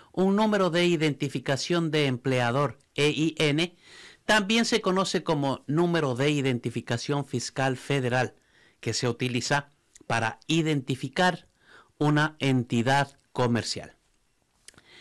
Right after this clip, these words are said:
Generalmente las empresas necesitan su número federal. Este es un servicio gratuito ofrecido por el I R S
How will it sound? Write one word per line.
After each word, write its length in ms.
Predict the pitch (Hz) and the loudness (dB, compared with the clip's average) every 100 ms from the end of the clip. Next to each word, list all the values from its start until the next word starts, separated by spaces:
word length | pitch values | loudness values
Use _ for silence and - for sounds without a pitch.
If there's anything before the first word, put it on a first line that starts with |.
| - - _ _ | -20 -20 _ _
Generalmente 600 | - 214 233 233 254 240 | 0 2 4 4 4 2
las 180 | 214 165 | 2 4
empresas 600 | 165 151 190 180 160 139 | 2 2 2 2 2 0
necesitan 760 | 139 131 135 - 175 - 165 160 | 0 0 -2 0 0 2 2 2
su 200 | - 135 | 0 0
número 420 | 143 165 151 127 | 4 4 2 0
federal. 600 | - 160 135 120 139 - _ _ _ _ _ - - _ - | 0 0 2 2 0 -4 _ _ _ _ _ -20 -20 _ 0
Este 420 | 180 - 156 156 | 0 2 4 4
es 120 | 147 | 4
un 100 | 156 | 0
servicio 540 | - 131 123 143 147 | 2 0 0 0 0
gratuito 640 | 131 156 180 196 202 196 190 | 0 0 0 -2 0 -2 -2
ofrecido 800 | - 127 127 - 156 139 147 143 | -4 -2 -4 -2 -2 0 0 -2
por 180 | 123 120 | -2 0
el 160 | 104 110 | 0 0
I 140 | 117 | -2
R 160 | 101 82 | -2 -6
S 260 | - - | -10 -12